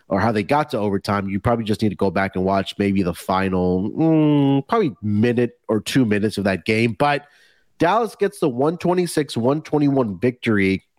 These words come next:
over the New York Knicks. But, uh, like Ryan alluded to,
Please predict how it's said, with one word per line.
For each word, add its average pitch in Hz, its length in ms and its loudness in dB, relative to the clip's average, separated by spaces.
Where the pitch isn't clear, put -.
over 165 320 4
the 143 120 0
New 123 120 0
York 131 280 0
Knicks. 104 300 -2
But, - 540 -2
uh, 123 120 0
like 139 280 2
Ryan 131 320 2
alluded 120 460 2
to, 104 360 2